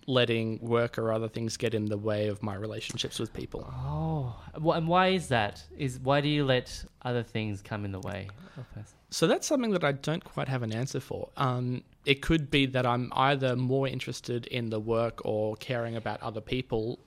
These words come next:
Speaker 1: um, aspect, and so there are deadlines and other things that I'm trying to meet.
Speaker 2: Oh my
Speaker 1: Or
Speaker 2: God.
Speaker 1: if there's
Speaker 2: <laughs> No, keep going, keep going.
Speaker 1: <laughs> No worries. Or if there's, like,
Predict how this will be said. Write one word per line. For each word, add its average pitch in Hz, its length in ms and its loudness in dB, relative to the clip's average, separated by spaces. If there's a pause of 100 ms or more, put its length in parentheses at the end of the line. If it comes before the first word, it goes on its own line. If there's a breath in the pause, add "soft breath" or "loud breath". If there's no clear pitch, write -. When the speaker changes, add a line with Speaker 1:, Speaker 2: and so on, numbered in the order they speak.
(260)
Speaker 1:
um, 110 280 0
aspect, - 460 -4
and 110 160 -4 (340)
so 117 200 2
there 110 120 6
are 107 60 4
deadlines 104 540 -2
and 101 80 -6
other 104 120 -2
things 110 180 -6
that 104 80 -6
I'm 98 100 -10
trying 113 180 -8
to 104 60 -8
meet. 113 220 -8 (840 soft breath)
Speaker 2:
Oh 131 60 2
my 123 80 8
Speaker 1:
Or 120 380 6
Speaker 2:
God. - 80 -8 (1160)
Speaker 1:
if 143 220 2
there's 120 580 2 (160)
Speaker 2:
<laughs> - 140 -18
No, 143 140 4
keep 139 160 -2
going, 117 300 0
keep 156 220 -2
going. 143 240 0 (120)
Speaker 1:
<laughs> - 120 -20
No 127 140 4
worries. 107 240 2 (320 loud breath)
Or 143 360 10
if 143 200 2
there's, 127 380 4
like, 117 160 0